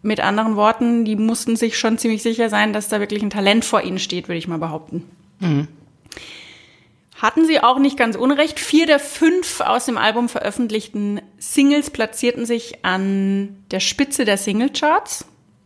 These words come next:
Speaker 1: Und es regnete dann auch sämtliche Preise, darunter mehrere Grammys und mehrere B M I Awards, also von der Broadcast Music Incorporated, unter anderem als bester Songwriter.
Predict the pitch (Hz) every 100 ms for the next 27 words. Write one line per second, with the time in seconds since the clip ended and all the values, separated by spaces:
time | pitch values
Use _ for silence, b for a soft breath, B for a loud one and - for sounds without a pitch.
0 | B B B B B 226 214 220 220 233
1 | 208 202 202 190 190 214 214 196 190 190
2 | 180 214 240 202 208 202 190 196 202 202
3 | 196 196 190 240 277 277 - 220 240 -
4 | 190 196 214 208 202 196 196 226 233 208
5 | - 175 214 240 226 233 247 - 175 180
6 | - 180 175 - 190 214 - - 247 -
7 | 220 226 254 262 277 220 269 294 254 254
8 | 233 226 226 - 233 220 190 202 196 -
9 | 180 - 180 180 190 185 180 202 165 -
10 | -